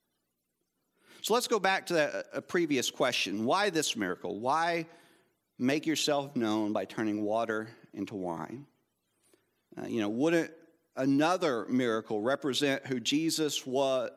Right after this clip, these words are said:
is and, and what he came to do a little bit better? Uh, you know, maybe something like the feeding of the five thousand.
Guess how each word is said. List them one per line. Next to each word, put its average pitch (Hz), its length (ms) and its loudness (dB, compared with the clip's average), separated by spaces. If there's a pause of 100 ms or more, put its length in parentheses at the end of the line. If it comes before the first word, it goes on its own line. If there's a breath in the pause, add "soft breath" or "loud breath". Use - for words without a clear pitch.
(140)
is 127 680 0
and, 110 160 0
and 120 100 -2
what 123 140 -2
he 120 60 -4
came 123 180 -2
to 113 60 -12
do 117 140 2
a 113 40 0
little 117 160 -2
bit 107 160 -6
better? 95 320 -4 (1600)
Uh, 98 180 -6
you 113 100 -4
know, 110 100 0
maybe 143 260 2
something 143 380 0
like 123 260 0
the 117 80 -4
feeding 139 280 0
of 127 40 -2
the 113 60 -2
five 107 320 -2
thousand. - 540 -6